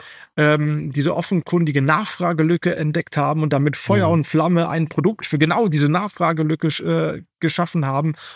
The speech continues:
Speaker 1: um sie halt zu decken und eben dieses Herzblut, diese Überzeugung, genau das eine Produkt zu schaffen, ähm,
Speaker 2: Mhm.
Speaker 1: das bildet bei vielen Unternehmen diese, diese Vorgeschichte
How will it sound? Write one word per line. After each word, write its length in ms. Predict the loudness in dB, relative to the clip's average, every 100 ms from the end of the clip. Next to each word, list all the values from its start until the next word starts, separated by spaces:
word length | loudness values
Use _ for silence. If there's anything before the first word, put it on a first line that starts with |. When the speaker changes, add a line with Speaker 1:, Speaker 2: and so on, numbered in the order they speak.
| 0
Speaker 1:
um 200 | 4 4
sie 160 | 4
halt 220 | 2 -2 -2
zu 380 | -2 0 -2 -2
decken 460 | -2 0 0 -2 0
und 340 | 0 0 -2 -14 -20 -20 -2
eben 520 | 4 4 4 2 0 -6
dieses 460 | -6 0 2 2
Herzblut, 840 | 2 2 0 -4 -2 2 2 0 0
diese 180 | 0
Überzeugung, 760 | 0 0 -4 -4 -2 2 2 2
genau 320 | 2 0 -2
das 180 | -6 -10 -6
eine 300 | -4 -2 -4
Produkt 400 | -2 -2 -2 -6
zu 100 | -2
schaffen, 400 | -2 -2 -4 -8 -12 -20 -20 -8 0
ähm, 280 | 2 4
Speaker 2:
Mhm. 160 | 2 0
Speaker 1:
das 180 | -2 2
bildet 320 | 2 4 2
bei 400 | 2 2 0 -4
vielen 360 | -16 -2 0 0
Unternehmen 560 | 0 2 2 2 -2 -2
diese, 200 | -4 -2
diese 220 | -2 0
Vorgeschichte 800 | 0 0 0 0 -2 0 -4